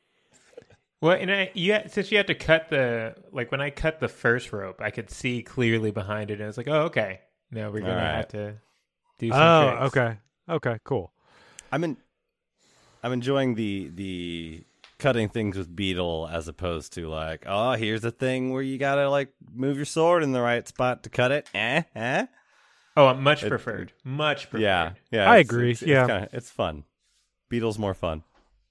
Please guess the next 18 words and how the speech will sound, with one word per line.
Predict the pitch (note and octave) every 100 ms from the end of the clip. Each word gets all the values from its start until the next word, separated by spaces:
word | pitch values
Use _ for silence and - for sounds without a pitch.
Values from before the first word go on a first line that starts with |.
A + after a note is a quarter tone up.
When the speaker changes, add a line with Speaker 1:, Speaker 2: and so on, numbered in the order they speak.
| _ _ _ _ _ _ C#3+
Speaker 3:
For | - F3
whatever | E3+ A3+ C4+ C#4 G3
reason, | F#3+ G3 E3 D#3
all | D3 D#3+
this | E3 E3+ -
stuff | - D#3+ D3+ C#3 - - _ _ -
was | C#3 -
fine | - D3 C#3 C#3+ C3 A#2+ B2+
until | C3 B2+ - D3+
you | C3+ B2
come | - D#3+ E3 D#3
across | C#3 D3 C#3 B2+
this | C3 B2
lava | A#2 A#2+ C3 B2+
path | C3 C3 B2
where | A#2+ A#2+
it | A2+
narrows | A2 G#2 A2+ B2+ D3 D#3+ E3 D#3+